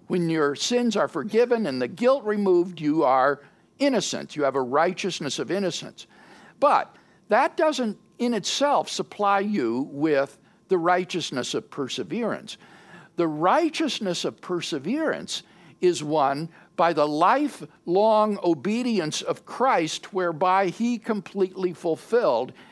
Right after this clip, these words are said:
the demands of the law. In the same way that the sins that we committed in violation of the law were imputed to Christ, so the righteous actions by which he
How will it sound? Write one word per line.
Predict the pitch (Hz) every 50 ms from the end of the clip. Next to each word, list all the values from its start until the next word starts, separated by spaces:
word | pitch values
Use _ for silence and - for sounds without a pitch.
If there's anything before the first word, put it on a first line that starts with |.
| - - -
the | 156 185
demands | 165 160 160 156 151 147 143 143 143 131 -
of | 147 110 117
the | 131
law. | 135 139 143 143 139 123 98 78 - - - _ _ _ _ _ _ _ _ _ _ _ _ _ _ _ _ _ _ - - -
In | - 175 165
the | 143
same | 135 - - 269 262 262 247 233
way | 208 175 151 143 143 147 143 - - - - - - - - - - _ -
that | 185 175 -
the | - 147
sins | - - - - 262 277 294 285 269 226 175 160
that | 190 160
we | 143 143 156 208 269 311 311
committed | - - 226 202 170 147 135 - - 131 139
in | 131 135
violation | 135 160 151 147 143 135 131 139 165 254 320 330 - - 262 170
of | 131 113
the | 123 123
law | 120 95 82 78 73 65 76 90 98 - - - - - - - - _
were | - 180 208 208 202
imputed | 185 180 170 - - 220 226 208 185 - - -
to | - 147
Christ, | - - - - - 214 277 311 320 - 76 71 78 - - - - - _ _ - - - - - - - -
so | - - - 262 269 254 247 240 247 226 226 - _ -
the | 156 185 165
righteous | 160 156 175 202 240 269 294 240 - 269 240 214 - -
actions | - 170 202 226 247 262 - - - 180 123 - - -
by | - 175 170 165
which | 156 139 170 185 175 175 -
he | - 220 240 247 262 262 254 247